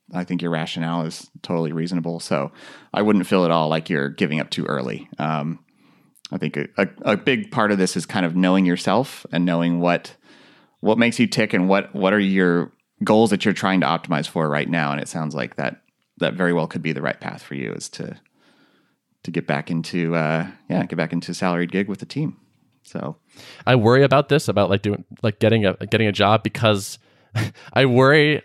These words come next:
Speaker 2: about, like, people's perception of me. Like, I talk on this podcast every week about what I'm doing, and I'm like, "Oh man, like, if I go get a job, are people gonna find the podcast boring? Like, will I have nothing interesting to say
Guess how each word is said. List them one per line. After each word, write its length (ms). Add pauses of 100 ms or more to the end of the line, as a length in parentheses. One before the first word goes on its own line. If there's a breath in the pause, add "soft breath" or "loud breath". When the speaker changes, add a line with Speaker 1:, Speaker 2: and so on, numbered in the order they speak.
Speaker 2:
about, 460
like, 140
people's 240
perception 400
of 80
me. 240 (240 soft breath)
Like, 240
I 80
talk 180
on 80
this 100
podcast 420
every 140
week 180
about 200
what 100
I'm 100
doing, 260
and 60
I'm 80
like, 160
"Oh 120
man, 240
like, 200 (280 soft breath)
if 140
I 80
go 80
get 120
a 40
job, 500 (460)
are 100
people 220
gonna 160
find 200
the 40
podcast 540
boring? 340
Like, 120
will 100
I 60
have 100
nothing 240
interesting 400
to 60
say 420